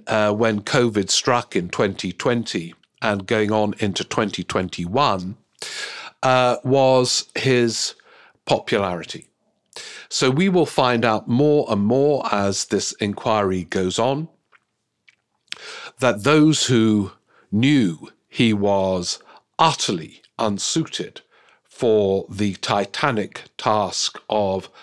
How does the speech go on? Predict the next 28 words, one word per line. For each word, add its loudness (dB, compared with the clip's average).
leadership -2
at, -4
at 4
any 4
point, -6
frankly, 0
in -2
a -2
country's -6
history, -6
but -12
especially -8
this -8
one, -20
would 2
have 2
included 2
many 2
members 0
of -10
the -8
cabinet. -8
And 0
yet, 0
he 2
was, 2
at 0
this 0